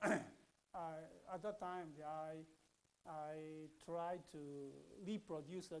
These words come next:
this lens epithelial cell response, uh, against the, uh, in response to the injury or cataract surgery. Um, <clears throat> I developed one, uh,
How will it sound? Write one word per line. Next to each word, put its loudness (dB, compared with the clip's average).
this -6
lens 2
epithelial -2
cell 4
response, -2
uh, -8
against -2
the, -8
uh, -6
in 0
response -4
to -6
the -6
injury 0
or 0
cataract 4
surgery. 2
Um, -6
<clears throat> -2
I 4
developed 4
one, 2
uh, -2